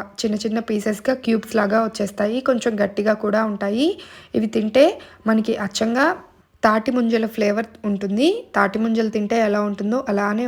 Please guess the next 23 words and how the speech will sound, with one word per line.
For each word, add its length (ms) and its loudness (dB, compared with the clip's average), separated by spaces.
ఉంటుంది. 400 -2
ఇక 80 4
ఈలోపు 340 0
మనకి 280 0
almost 420 0
పాయసం 420 2
కూడా 160 2
ఉడికిపోయింది. 580 -2
ఇప్పుడు 280 -2
ఇందులో 260 4
ఒక 160 -6
స్పూన్ 260 0
యాలకుల 460 2
పొడి, 260 0
ఒక 160 -2
చిటికెడు 360 -2
ఉప్పు 300 -2
వేసుకొని 400 0
మొత్తం 340 -2
అంతా 200 0
బాగా 320 -2
కలిసేంత 440 -2
వరకు 220 -4